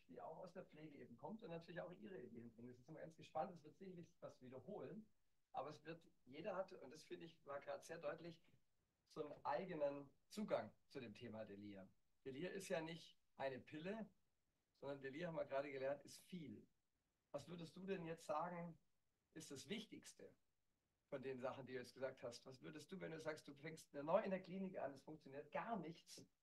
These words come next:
Und du würdest jetzt den ersten Punkt verbessern wollen. Ähm, ist es das End-to-End, der Prozess? Ist es das Einführen des Assessments? Ist es, was, was würdest du sagen, ist dein wichtigster Punkt?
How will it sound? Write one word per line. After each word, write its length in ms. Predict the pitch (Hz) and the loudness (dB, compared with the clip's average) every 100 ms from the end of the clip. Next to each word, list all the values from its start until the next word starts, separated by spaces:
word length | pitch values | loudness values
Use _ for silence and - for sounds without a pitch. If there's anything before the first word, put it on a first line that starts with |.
| _ - _ _ _ - | _ -20 _ _ _ -10
Und 120 | - | -6
du 60 | 143 | -2
würdest 220 | 165 170 | -2 -2
jetzt 160 | 175 - | -4 -8
den 280 | 143 - 208 | -8 0 2
ersten 320 | 240 226 180 | 2 -2 -4
Punkt 260 | 180 190 | -2 0
verbessern 480 | 190 185 - - 120 | 2 2 2 2 2
wollen. 320 | 110 113 107 98 - _ _ _ _ - | 2 2 0 -10 -16 _ _ _ _ 0
Ähm, 460 | 127 135 135 135 131 - | 2 4 2 -2 -2 0
ist 200 | 180 160 | 2 2
es 220 | 139 - | -2 -2
das 180 | 143 - | -4 2
End-to-End, 680 | 156 170 - - 151 202 | 4 2 2 6 6 6
der 80 | 160 | 0
Prozess? 540 | - 147 - 143 - | 0 -4 4 4 4
Ist 140 | - 156 | -8 -8
es 120 | 147 | -8
das 160 | 143 - | -6 4
Einführen 400 | 143 165 - 151 | 4 4 2 -2
des 160 | 135 - | -2 -6
Assessments? 640 | 131 156 160 - 143 143 - | 0 4 4 4 4 4 -2
Ist 180 | 143 | -6
es, 380 | 139 - - - _ _ - | -4 -6 -8 -10 _ _ 2
was, 260 | 160 156 - | 2 4 0
was 200 | 160 165 | 0 2
würdest 220 | 175 - | 0 -2
du 40 | 160 | 2
sagen, 280 | 151 143 | 6 6
ist 160 | 139 - | 4 6
dein 260 | 131 127 - _ - | 6 6 -6 _ -4
wichtigster 420 | 175 - - - - | -4 -4 -16 -16 -14
Punkt? 180 | - | -14